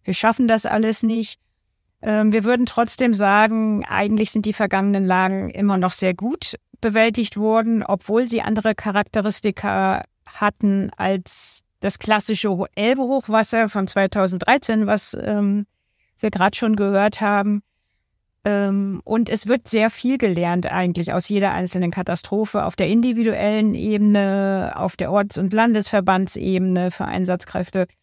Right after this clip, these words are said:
Wir sehen aber auch, je höher wir kommen, je politischer es wird, umso schwerer wird es natürlich auch, Lessons learned zu generieren. Vor allen Dingen, wenn wir darüber reden, dass wir ja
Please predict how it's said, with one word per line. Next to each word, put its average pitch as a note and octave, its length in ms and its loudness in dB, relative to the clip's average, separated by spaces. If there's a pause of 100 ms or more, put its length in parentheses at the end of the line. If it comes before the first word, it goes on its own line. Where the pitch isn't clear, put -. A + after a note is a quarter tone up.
(140)
Wir A3+ 160 -2
sehen A#3+ 200 2
aber F3+ 320 6
auch, G#3+ 300 0
je G#3 300 -4
höher A#3+ 360 0
wir A3+ 160 0
kommen, G3+ 680 0
je G3+ 180 -4
politischer G#3+ 800 0
es G#3 200 -2
wird, G3+ 500 0
umso G3 280 0
schwerer F#3 460 2
wird F3+ 160 0
es F#3 140 0
natürlich F3 540 -2
auch, E3+ 220 -4
Lessons F3 380 -4
learned F3+ 320 0
zu G3+ 100 -2
generieren. F#3 840 0 (600)
Vor - 260 -4
allen F#3+ 240 2
Dingen, G#3 300 2
wenn F#3 160 2
wir G3 80 2
darüber F3+ 340 0
reden, F3+ 280 0
dass F3 180 -4
wir F#3 100 0
ja F3 340 2